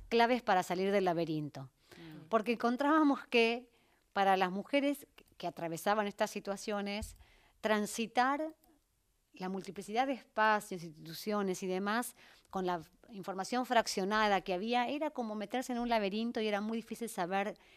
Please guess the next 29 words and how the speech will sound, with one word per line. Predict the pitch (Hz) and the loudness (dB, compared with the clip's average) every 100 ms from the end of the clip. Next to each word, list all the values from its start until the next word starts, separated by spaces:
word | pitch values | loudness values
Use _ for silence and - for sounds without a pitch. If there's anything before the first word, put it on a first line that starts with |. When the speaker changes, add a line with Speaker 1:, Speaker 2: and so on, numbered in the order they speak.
| _ - | _ 0
Speaker 1:
qué | 247 | 2
hacer | 226 254 240 | 4 2 2
y | |
dónde | 208 202 196 190 | 0 0 0 0
ir. | 190 151 | 0 0
Habíamos | 165 233 240 | -2 -4 -4
hecho | 240 | -6
una | 247 | -6
investigación | 220 202 185 185 214 | -6 -6 -6 -6 -6
en | 214 | -8
ese | 214 | -8
momento | 185 196 208 196 | -8 -6 -4 -2
de | 185 196 - - - - _ - | -2 -4 -10 -20 -20 -20 _ -6
los, | 180 170 - | -6 -6 -14
las | 185 170 - | -10 -10 -8
medidas | 196 196 254 254 | -6 -2 0 0
cautelares | - 202 185 190 226 226 185 156 | 0 0 0 0 2 2 0 -6
o | |
los | 151 | -12
expedientes | 170 - 202 196 240 254 240 | -14 -8 -6 -2 -2 -2 -4
por | - 190 | -4 -2
violencia | 185 180 208 - 202 190 | -2 -4 -6 -4 0 0
doméstica | 175 190 202 - 208 | 0 -2 -4 -6 -6
que | 175 | -6
se | - | -6
presentaban | 156 156 165 165 185 190 | -10 -8 -6 0 0 2
ante | 180 165 | 0 -4
la | 156 | -6
justicia | 165 - 190 - 190 185 | -10 -10 -8 -4 -2 -2